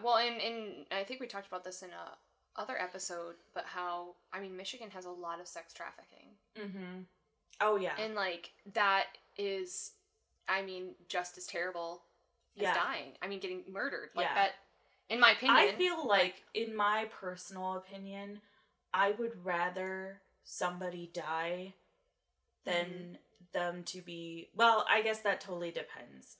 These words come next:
Speaker 2: I, I can't speak for everyone.
Speaker 1: Yeah.
Speaker 2: I think personally, it, I think it's easier to know that somebody died
Speaker 1: Uh-huh.
Speaker 2: than to know that they are being sex trafficked and,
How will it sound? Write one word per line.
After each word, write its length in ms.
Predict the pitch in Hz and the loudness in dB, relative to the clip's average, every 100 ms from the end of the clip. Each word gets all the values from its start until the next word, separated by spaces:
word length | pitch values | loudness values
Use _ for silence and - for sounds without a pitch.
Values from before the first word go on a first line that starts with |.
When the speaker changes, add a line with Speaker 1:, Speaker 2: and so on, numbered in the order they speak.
| - | -4
Speaker 2:
I, 240 | 185 190 - | -4 -4 0
I 140 | 190 | 2
can't 280 | 208 294 285 | 4 2 2
speak 280 | - 240 208 | -4 -8 -8
for 180 | - 180 | -2 -2
everyone. 460 | 165 147 165 - - | -2 -6 -10 -14 -10
Speaker 1:
Yeah. 240 | 220 202 185 | -6 -4 0
Speaker 2:
I 120 | - | 2
think 240 | 226 294 277 | 2 2 -2
personally, 840 | - 240 240 254 226 202 190 185 - - | 2 2 2 -4 -2 -2 -2 -6 -8 -2
it, 240 | 190 - - _ - | -2 -4 -14 _ 2
I 100 | 214 | 2
think 200 | 269 262 | 4 2
it's 200 | 240 - _ | 0 -6 _
easier 640 | 214 220 214 254 254 269 | -8 -8 -4 -2 -2 -2
to 180 | 269 226 | -4 -6
know 220 | 196 190 | -4 -4
that 200 | 190 - | -6 -8
somebody 520 | - 190 190 180 170 - | -6 -6 -6 -6 -10 -6
died 560 | 160 156 165 196 226 - | -4 -2 -2 -4 -6 -6
Speaker 1:
Uh-huh. 320 | 220 202 185 | -6 -6 0
Speaker 2:
than 200 | 196 202 | 2 2
to 140 | 190 190 | -4 -6
know 240 | 180 180 | -2 -2
that 200 | 175 165 | -4 -6
they 160 | 180 180 | -2 0
are 160 | 175 | 0
being 300 | 175 170 170 | -4 -6 -10
sex 380 | 170 - 156 - | -10 -10 -10 -10
trafficked 420 | - 185 185 - | -8 -8 -8 -10
and, 180 | 202 196 | -6 -6